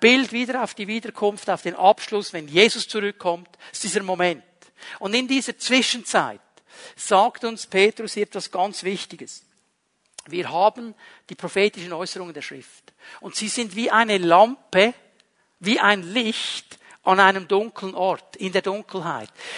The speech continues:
Sie werden uns nicht alles ausleuchten. Sie werden uns nicht alles erklären.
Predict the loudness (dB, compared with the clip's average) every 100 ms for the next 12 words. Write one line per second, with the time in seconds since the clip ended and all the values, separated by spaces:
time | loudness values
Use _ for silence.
0 | -8 -4 -2 6 6 6 0 -8 -8 -6
1 | -4 -4 -4 2 4 4 0 2 2 2
2 | -2 -2 -4 -6 -10 -12 -20 _ _ -20
3 | -20 -12 0 4 4 2 -6 -8 -2 2
4 | 2 0 4 8 8 8 4 0 -2 2
5 | 4 4 0 -8 -16 _